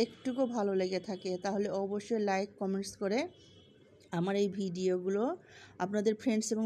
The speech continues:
ফ্যামিলির মাঝে শেয়ার করে দিবেন। যারা YouTube চ্যানেল থেকে দেখছেন কিন্তু এখনও আমার চ্যানেলটিকে সাবস্ক্রাইব করেননি, প্লিজ একটু সাবস্ক্রাইব করে দিবেন।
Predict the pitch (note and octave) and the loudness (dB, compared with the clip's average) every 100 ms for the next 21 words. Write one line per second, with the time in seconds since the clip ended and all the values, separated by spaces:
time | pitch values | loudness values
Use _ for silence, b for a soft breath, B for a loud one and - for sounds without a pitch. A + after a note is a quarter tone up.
0 | A3+ G#3 F#3+ F#3 F#3+ F3+ G3 - F#3 F3+ | 2 2 2 2 0 0 -2 -2 -2 -2
1 | F#3+ F#3 F3+ F#3+ B3 B B B B - | -2 -2 -2 -2 -4 B B B B 0
2 | G3+ G#3+ G#3 G#3 A3 - A3 G#3 G#3+ A3 | 2 4 4 4 0 2 2 2 2 0
3 | G3 G3 F#3+ A3 G#3 G#3+ G3 G3 E3+ G3+ | 0 -2 -2 -2 -2 -2 -2 0 0 -2
4 | G#3+ G#3 G#3 G3 F#3+ F#3+ G3+ F#3 F#3+ G3 | -2 0 0 0 0 0 -2 0 -2 -2
5 | G3 F#3+ F#3 - F#3 F#3 F#3+ F#3 G#3 C#4 | -2 -4 -6 -6 -8 -4 -2 0 -2 -4
6 | B B B - A#3 A#3 A#3 A#3+ A#3+ A#3+ | B B B 2 2 2 0 -2 -2 -2
7 | A3 A3 - A3 G#3+ A3 | -2 -2 0 0 2 0